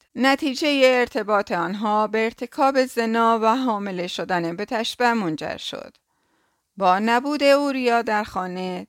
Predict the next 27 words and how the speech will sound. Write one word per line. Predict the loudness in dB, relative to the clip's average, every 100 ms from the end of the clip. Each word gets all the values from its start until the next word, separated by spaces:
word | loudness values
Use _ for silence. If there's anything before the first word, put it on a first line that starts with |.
| _
تولد | -2 2 2 2 4
بیموقع | 2 2 -2 0 -2 -2 -2 0
بچه | 0 -2 -2 -2 -2 -2
موجب | -4 -6 -4 -2 -4
شرمندگی | 0 0 2 0 0 -2 -4 -6
می | -6 -8
شد. | -10 -12 -14 _ _ _ _ _ _
بنابراین | -2 0 2 2 2 4 2
داوود | 4 2 2 0 -2
دستور | -4 -4 -6 -6 -4
داد | 0 0 0 -8
اوریا | -8 -4 2 2 4
را | 2 2
به | 0
مرخصی | -2 -4 -6 -4 -4
بفرستند | -2 -2 -4 -4 -6 -4 -4 -2 -6
و | -4
در | -2
حین | 0 2 2 0 -4
شنیدن | -2 -2 0 0 0 0
گزارش | -2 -2 0 0 -2
اخبار | 0 -2 -2 -4 -4 -4
جنگ، | -4 -2 -2 -4 -8 -12 -20 -20 _ -16
ضیافتی | -8 0 2 2 2 -2 -2 0
با | 0 0
شراب | 0 2 2 2 -4
خوب | -8 -6 -4 -4 -6